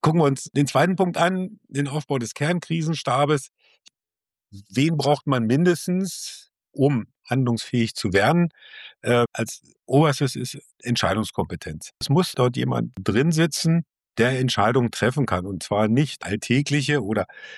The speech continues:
das, was im Einsatzplan drinsteht, was also schon mal abgestimmt wurde, äh,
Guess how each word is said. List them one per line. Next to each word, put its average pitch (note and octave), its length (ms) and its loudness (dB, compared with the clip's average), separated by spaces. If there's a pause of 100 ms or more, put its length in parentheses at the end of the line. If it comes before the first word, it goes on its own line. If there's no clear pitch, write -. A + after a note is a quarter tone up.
(160)
das, - 260 -2
was G2+ 160 0
im G#2 140 -4
Einsatzplan C#3 680 0
drinsteht, C3 480 0
was G2 160 -2
also G#2 160 0
schon - 200 -4
mal G2 120 2
abgestimmt C#3 680 2
wurde, C3+ 380 4 (640)
äh, G#2+ 360 2